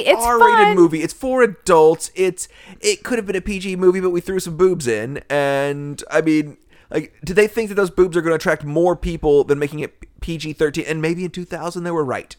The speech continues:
Speaker 2: I, like, that's
Speaker 1: I feel like two thousand was kind of the height of that time. You think about American Pie,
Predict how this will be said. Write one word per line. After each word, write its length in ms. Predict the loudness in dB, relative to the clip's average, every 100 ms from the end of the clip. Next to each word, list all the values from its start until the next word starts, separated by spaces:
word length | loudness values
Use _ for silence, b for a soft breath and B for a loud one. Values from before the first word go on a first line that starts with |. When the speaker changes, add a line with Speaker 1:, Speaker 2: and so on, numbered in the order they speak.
| _
Speaker 2:
I, 120 | -6 -4
like, 480 | -4 -10 -10 -12 -2
that's 200 | -2 4
Speaker 1:
I 140 | 4
feel 180 | 4 2
like 160 | 0 0
two 140 | 0
thousand 420 | 0 0 0 -2
was 120 | -2
kind 160 | -2 -2
of 60 | -2
the 80 |
height 280 | -2 -2 -2
of 80 | 0
that 140 | -2
time. 160 | -4 -6
You 60 | -6
think 140 | -6
about 260 | -2 0 -2
American 280 | -4 -8
Pie, 1160 | -8 0 2 4 4 4 4 4 2 0 0 -2